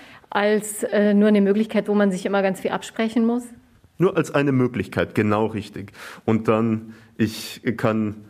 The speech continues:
Speaker 2: und möchte immer wieder darauf verweisen, gleichzeitig Möglichkeiten zu schaffen. Und wenn man dann doch, ähm, wenn es doch gewünscht ist, dann gemeinsam irgendwie zumindest ein- oder zweimal die Woche über zu kochen,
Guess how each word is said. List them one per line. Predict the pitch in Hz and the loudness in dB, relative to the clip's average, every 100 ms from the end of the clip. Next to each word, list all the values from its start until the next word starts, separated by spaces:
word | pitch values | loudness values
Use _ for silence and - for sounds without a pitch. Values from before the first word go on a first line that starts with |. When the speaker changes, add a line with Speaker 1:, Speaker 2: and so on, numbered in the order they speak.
| - | -6
Speaker 2:
und | 120 | 0
möchte | 110 117 113 123 | 2 2 0 0
immer | 143 123 110 | 2 2 2
wieder | 120 | 0
darauf | 107 104 101 | 0 0 -2
verweisen, | - 98 101 101 104 101 | -2 0 2 2 0 -2
gleichzeitig | 104 107 110 - 107 107 104 | 0 0 0 -2 -2 -2 0
Möglichkeiten | 113 151 143 - 120 117 | 0 0 -2 0 0 0
zu | 117 120 | -4 -4
schaffen. | - 110 - 113 | -2 -2 0 0
Und | 107 101 | 2 2
wenn | 113 | 2
man | 120 | 2
dann | 110 104 | 2 0
doch, | 104 127 - - - - - | 0 0 -4 -18 -20 -20 -6
ähm, | 98 95 95 92 95 | -2 0 0 0 -2
wenn | 95 98 | -2 0
es | 92 - | -2 -2
doch | 98 - | -6 -4
gewünscht | 101 117 147 - | 0 2 2 -2
ist, | - 98 - - - - | -10 -14 -14 -18 -20 -12
dann | - 95 92 92 - | -4 -2 0 -4 -2
gemeinsam | 117 98 110 127 131 113 117 117 | -2 0 -2 -2 0 0 0 0
irgendwie | 110 104 104 - 107 104 101 - - - _ _ | 0 0 -2 0 2 2 0 -4 -20 -20 _ _
zumindest | - 135 156 165 147 151 - - _ - | -2 2 2 2 0 -4 -20 -20 _ -4
ein- | 92 90 | -2 0
oder | 92 | -2
zweimal | - 104 101 107 | -2 0 2 0
die | 104 | 0
Woche | 98 95 | -2 -2
über | 117 101 98 | -2 -2 -2
zu | - | -4
kochen, | 101 104 95 104 | -6 -4 -4 -6